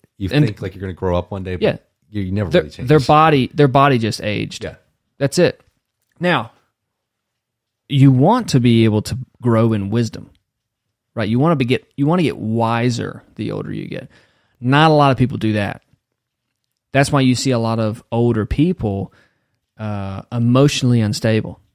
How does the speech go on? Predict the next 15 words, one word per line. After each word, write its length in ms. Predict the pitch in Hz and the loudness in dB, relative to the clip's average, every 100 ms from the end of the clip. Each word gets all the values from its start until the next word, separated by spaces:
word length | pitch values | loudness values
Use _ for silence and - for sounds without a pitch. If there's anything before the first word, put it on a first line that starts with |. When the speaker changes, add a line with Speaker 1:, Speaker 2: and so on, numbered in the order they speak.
| _ _ _ _ _ _ _ _ _ | _ _ _ _ _ _ _ _ _
Speaker 2:
right? 280 | 113 104 101 - | -4 -2 -4 -8
Speaker 1:
Mm. 180 | 82 69 - | -14 -12 0
Speaker 2:
Emotionally 400 | 139 160 165 147 | 2 2 0 0
unstable, 800 | 139 - 131 127 123 123 123 _ _ _ _ _ | 0 0 0 0 0 0 -2 _ _ _ _ _
um, 680 | 110 107 104 101 101 104 175 - _ _ _ _ _ _ _ _ - _ _ _ _ _ _ _ _ _ _ _ _ _ _ | -4 -2 -2 -2 -4 -6 -8 -12 _ _ _ _ _ _ _ _ -20 _ _ _ _ _ _ _ _ _ _ _ _ _ _
acting 380 | 95 113 - 127 | -8 -6 -2 0
like 240 | 123 127 | 2 0
a 80 | 120 | -2
kid. 280 | 113 151 180 _ _ _ _ _ _ _ | -4 -4 -6 _ _ _ _ _ _ _
Speaker 1:
Right. 100 | - | -6
Speaker 2:
You 60 | 120 | -2
know 80 | 117 | 0
what 60 | |
I 20 | 113 | 0
mean? 320 | 117 123 | -2 -4